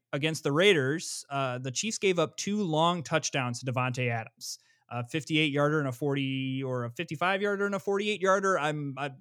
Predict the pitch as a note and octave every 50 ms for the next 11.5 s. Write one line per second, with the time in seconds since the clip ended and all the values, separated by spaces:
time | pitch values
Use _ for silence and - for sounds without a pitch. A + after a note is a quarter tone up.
0 | D3+ D#3+ D3 - - A3+ C4 A3+ - - C4+ D4+ D#4+ C4 B3 A#3+ A#3 A#3 G#3+ -
1 | G3 D#3+ C3 - - B2+ G#2 G#2 - - - - E3+ D#3+ D3+ D3 C#3 C3+ C3 -
2 | D#3 D3 C3+ C3+ D3 B2 B2 D#3+ E3 E3 - C#3 B2 C#3 B2+ B2 B2 B2 A#2+ -
3 | _ _ _ _ - C#3 G#3+ C#4 D4 A#3+ E3+ D#3 C#3+ C3+ C3+ C3+ B2 - A3+ C4
4 | B3 - - D#3+ C#3 C3 C3 C3+ B2+ B2 A#2+ - C3 A#2+ A#2+ - - G3 C#4+ C#4
5 | D#3 D3 C3 A#2 G#2+ A#2 C3+ C3+ B2+ A#2+ A2+ A2 - C#3+ C#3 A2+ A#2 A2 - -
6 | A#2+ B2 B2 A#2+ E3+ G#3+ G#3 F3 - - E3 D#3+ D3+ B2+ B2+ - D#3 F#3 A3+ A3
7 | F#3 E3 D#3 A#2+ - F#3+ F#3+ F3 D#3 C#3+ A#2 D3 D#3 D#3 C#3+ C3 B2 B2 B2 -
8 | _ _ _ _ - E3 G3 A3 G#3+ F#3 F#3+ F#3 D#3 D3+ C3 - - - D#3+ D#3+
9 | F3 F#3+ F#3 F3 D#3+ E3+ E3+ E3 D#3 D3 C#3 C3+ C3 B2+ D3 D#3 D3 C3+ - -
10 | - - F3+ E3 D3+ C3+ C#3 D3 C#3+ C3+ C3 - - D#3 C#3+ C3 B2 B2 A#2+ A#2+
11 | C3 C#3 D3 D3 C3 A#2 A2+ A2 A2 A2